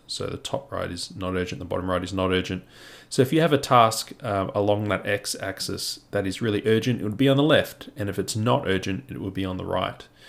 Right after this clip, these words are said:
But then you can also divide the boxes vertically up and down on the y-axis. So you can have on top,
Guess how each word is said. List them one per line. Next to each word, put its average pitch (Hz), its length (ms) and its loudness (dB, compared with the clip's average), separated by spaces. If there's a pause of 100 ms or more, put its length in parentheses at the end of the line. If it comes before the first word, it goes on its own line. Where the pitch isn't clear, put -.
(680)
But 143 120 4
then 190 140 6
you 226 80 2
can 175 140 2
also 147 240 4
divide 113 420 6
the 104 80 -2
boxes 104 540 0
vertically 104 500 4
up 101 140 -2
and 98 100 -2
down 92 220 2
on 92 80 -4
the 92 80 -4
y-axis. 98 640 -2
So - 180 -4
you 95 180 0
can 104 180 -4
have 110 280 2
on 98 240 -2
top, - 460 0